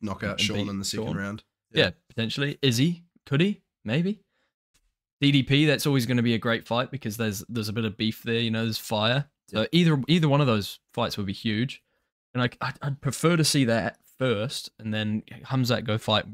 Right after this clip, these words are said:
Speaker 2: Whitaker or something. And then, well, that's the thing with Hamzat. He's, like, super unhealthy. Have you seen those pictures of him?
Speaker 1: Yeah, he, he's not in a good way.
Speaker 2: No, he looks sick. Like, and he's always getting sick. He had real bad covid. I think he overtrains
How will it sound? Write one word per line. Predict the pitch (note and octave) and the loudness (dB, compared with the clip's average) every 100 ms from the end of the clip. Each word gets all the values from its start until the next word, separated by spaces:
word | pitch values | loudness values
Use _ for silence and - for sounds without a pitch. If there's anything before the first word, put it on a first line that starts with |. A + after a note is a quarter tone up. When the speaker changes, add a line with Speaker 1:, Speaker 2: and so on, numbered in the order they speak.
| - | -10
Speaker 2:
Whitaker | G#2+ G#2+ G2+ G#2 | -4 -4 -4 -4
or | G2 | -4
something. | A2+ G#2 F#2+ | -2 -2 -2
And | A2+ | -2
then, | G#2 G2 - _ _ _ _ _ D#3+ | -2 -4 -10 _ _ _ _ _ -4
well, | D#3+ | 2
that's | G3 F3+ | 2 2
the | |
thing | F3 G3+ | 2 2
with | C3 | 2
Hamzat. | E3 C#3+ D#2+ | 0 0 -4
He's, | G#2 C3 | -4 -4
like, | A#2 | -2
super | - - D#3 C#3+ | -2 0 2 0
unhealthy. | A#2+ C#3 D3+ - | 0 -2 -4 -10
Have | - _ _ _ _ _ _ B2 | -20 _ _ _ _ _ _ -8
you | |
seen | D3 E3 | 0 0
those | C#3+ | 0
pictures | - C#3 C3+ | -2 -6 -4
of | D3+ | -6
him? | F#3 - _ | -8 -12 _
Speaker 1:
Yeah, | A#2 G2+ F#2+ | -4 -4 -4
he, | G2 | -6
he's | G#2 G#2 | -8 -8
not | G#2+ | -10
in | F#2+ | -10
a | |
good | G2 | -12
way. | F#2+ F#2+ F#2 _ _ | -8 -8 -10 _ _
Speaker 2:
No, | C3 | -4
he | G#2 C#3 | 0 0
looks | D#3+ - | 0 -2
sick. | - C#3 C3+ - | -2 -2 -4 -6
Like, | B2+ B2 | -4 2
and | D3+ | 4
he's | E3 | 6
always | E3 G#3+ G#3 | 6 4 4
getting | G3 F3 | 2 2
sick. | D#3 - G3 F#3+ - | 2 -2 -4 -4 -2
He | C3 | -2
had | C#3+ B2 | 0 0
real | D3 D3+ | 0 0
bad | C#3+ C3 C3 B2 | 2 0 0 -2
covid. | - B2+ C#3 D3 C#3+ | -2 -2 0 -2 -4
I | _ _ _ _ | _ _ _ _
think | F#3+ | -4
he | G#3+ | 2
overtrains | C#3+ D3 C3+ B2+ A#2+ G#2 F#2 - | 2 2 2 0 -2 -2 -6 -10